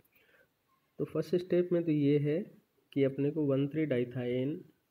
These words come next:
बनाना है और इसे बनाने के लिए देखिए बहुत से प्रक्रम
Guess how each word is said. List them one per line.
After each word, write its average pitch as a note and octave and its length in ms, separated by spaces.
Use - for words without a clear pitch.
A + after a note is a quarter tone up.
बनाना A2 480
है G#2 220
और B2 180
इसे B2+ 200
बनाने B2 440
के D#3 160
लिए C#3 220
देखिए B2+ 420
बहुत B2 340
से A2 340
प्रक्रम C3+ 560